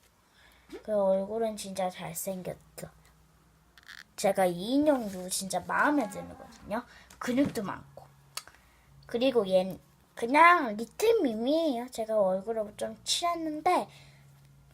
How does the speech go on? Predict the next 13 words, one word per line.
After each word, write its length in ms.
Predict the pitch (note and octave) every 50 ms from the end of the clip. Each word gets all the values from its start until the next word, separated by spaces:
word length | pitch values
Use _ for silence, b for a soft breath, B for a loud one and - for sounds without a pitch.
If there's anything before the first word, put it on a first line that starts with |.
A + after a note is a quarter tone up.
| - -
이 140 | A#3 A3+
리틀 360 | G3+ G#3 G#3 - _ - D#4+ D#4+
미미에 880 | D#4+ D#4+ D#4 D4+ C#4+ C4+ C4 C4 C4 C4+ C#4+ D4+ D#4 D4+ C4 A3 F3 -
저가 320 | - A3+ G#3+ A3 A3 A3+ A3+
갖고 360 | A3+ A3 G3+ - - - C#4+
싶을 400 | D4+ - - - - D4+ C#4+ C#4+
때 120 | C#4 B3
많이 320 | A3+ G#3 G3 G3 G3+ G3+ G3
놀 180 | F#3+ F#3 F#3
때도 260 | F#3+ - A#3 B3 A#3 G#3+
있답니다. 600 | F#3 - - F3+ E3+ E3+ E3+ E3+ - - C4 - -
이거 200 | - A3+ A#3 A#3
저, 500 | - A#3+ A3+ A#3 A#3+ C4 C4+ C4 A#3+